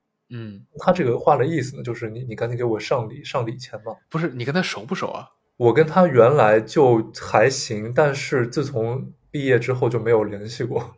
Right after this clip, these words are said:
Speaker 2: <laughs> 你想微信都没有加着，
Speaker 1: 天哪。
Speaker 2: 你说能熟吗？那么我本着，因为他是通过中间这个我很好的朋友加的我嘛，我不想说他俩以后见面让我这个朋友难做，我，我就去上了一个礼钱，我适应性，象征性的吧，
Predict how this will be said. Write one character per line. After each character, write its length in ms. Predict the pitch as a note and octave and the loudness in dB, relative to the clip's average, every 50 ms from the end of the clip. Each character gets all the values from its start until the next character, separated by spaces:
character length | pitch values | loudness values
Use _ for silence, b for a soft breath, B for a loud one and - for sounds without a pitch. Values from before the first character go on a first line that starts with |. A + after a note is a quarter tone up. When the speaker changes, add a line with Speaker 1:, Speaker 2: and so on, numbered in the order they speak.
| _ | _
Speaker 2:
<laughs> 160 | _ _ _ _ | _ _ _ _
你 80 | D3 | -4
想 180 | C#3 C#3+ A2 A2+ | 0 2 2 4
微 140 | B2 D3 D#3 | 4 4 4
信 160 | D3+ - C3 | 4 0 0
都 80 | A#2+ | 0
没 60 | A2 A2 | 0 0
有 160 | A#2+ A2+ G2+ | -2 -2 -2
加 280 | - - A2 A2+ B2 | -4 -6 -2 0 0
着， 20 | B2+ | 0
Speaker 1:
天 120 | A#2+ - | 0 -2
哪。 60 | - b b b b b b b b b b | -6 b b b b b b b b b b
Speaker 2:
你 60 | A2+ | -6
说 140 | - C3 B2+ | -2 0 0
能 160 | A#2+ A2 A#2+ | 0 0 0
熟 200 | B2+ C#3 B2 B2+ | -2 -2 -2 -4
吗？ 160 | - - - - _ _ _ | -6 -10 -14 -16 _ _ _
那 200 | _ E3 D3+ E3 | _ -4 0 0
么 180 | E3 D3+ B2+ A#2 | 8 10 10 10
我 220 | A2 G#2+ B2 D3 | 10 8 6 6
本 240 | D3 - A#2 G2 - | 6 4 2 0 0
着， 340 | - A2+ G#2+ A2 A2 A2 - | 0 0 2 4 4 2 2
因 140 | - C#3 D3 | 0 0 0
为 80 | D3+ D3 | 0 0
他 140 | D3+ D#3 D3+ | 0 -2 -4
是 100 | - - | -4 -8
通 220 | - - D3+ D#3 | -8 -4 -4 0
过 160 | D3 C3 A2 | 2 0 0
中 200 | - - C3 C3+ | 0 -2 -4 -2
间 220 | C3+ C#3+ C#3 C#3 D3 | -2 -2 -2 -2 -2
这 180 | D3 B2+ A2 | 0 -2 0
个 320 | G2 A2+ C3+ - - - - _ _ _ _ _ - | -2 -4 -4 -6 -6 -8 -12 _ _ _ _ _ -6
我 200 | A#2+ A2 A2 G2+ | 2 2 2 4
很 180 | - B2+ B2+ | 4 0 0
好 100 | C3 A#2+ | 2 0
的 80 | G#2+ A2 | 0 0
朋 200 | - - - A#2 | -4 -4 -4 -4
友 100 | A#2 A2 | -4 -2
加 200 | - B2 B2 C3+ | 0 2 2 4
的 100 | C#3 A#2 | 4 2
我 140 | - B2+ B2+ | 0 -2 -6
嘛， 180 | B2+ B2+ - _ _ _ _ _ _ | -8 -10 -14 _ _ _ _ _ _
我 180 | - A2 G#2+ | 2 2 2
不 160 | G2 - F3 E3 | 2 2 -2 -2
想 220 | - A#2 A2 G#2+ | 0 -2 -4 -4
说 180 | - - A#2+ B2 | -4 -4 -4 -4
他 240 | B2 - - D#3 | -2 0 0 2
俩 180 | C#3+ C#3 B2+ C3 | 2 4 2 2
以 120 | B2 A2 | 0 -2
后 160 | G#2 - B2 A#2 | -4 -4 -4 -2
见 220 | A#2 C3+ B2+ A#2 | 0 0 0 0
面 200 | A#2+ B2 A#2 A2 | 2 0 0 2
让 240 | A#2 C3 B2+ A#2 A2+ | 2 2 0 0 -2
我 100 | A#2 G2+ | -4 -8
这 120 | G2+ B2 A#2+ | -6 -6 -6
个 60 | A2+ | -8
朋 220 | - - A#2 A2+ | -8 -8 -6 -6
友 80 | A#2 A2+ | -6 -4
难 240 | G#2+ G#2 G2 G#2 A#2+ | -6 -8 -8 -10 -14
做， 360 | B2+ - D#3+ B2+ G#2 - - _ _ _ _ - | -10 -6 -4 -4 -4 -4 -8 _ _ _ _ -6
我， 120 | A2 A2 | -6 -6
我 260 | A#2+ A#2+ G#2+ G#2+ G#2+ | -4 -2 -2 -2 0
就 160 | G#2 C3+ C#3 | 0 0 0
去 180 | B2+ B2 - C3 | 0 0 -4 -6
上 280 | B2 - F#3+ D#3 B2 G#2+ | 0 2 2 2 2 2
了 60 | G#2 | -2
一 60 | A2 | -4
个 80 | B2+ B2 | -4 -6
礼 160 | A#2+ B2+ - | -6 -8 -12
钱， 320 | - - - G#2+ G#2+ A2 G#2+ | -14 -12 -10 -10 -8 -6 -4
我 120 | A2 G#2+ | -6 -6
适 260 | - - - - D#3 | -6 -6 -4 -2 0
应 180 | D#3+ D#3 C#3 B2+ | 0 2 0 -2
性， 300 | B2 - - D#3 D#3+ D3+ | -4 -6 -8 -10 -12 -12
象 360 | - - - - D#3 A#2+ A2+ | -14 -8 -2 0 0 0 0
征 180 | - C3 C3+ D3 | -2 -4 -4 -4
性 180 | D3 - C3 - | -4 -6 -8 -8
的 80 | A2+ - | -8 -12
吧， 120 | - - | -14 -16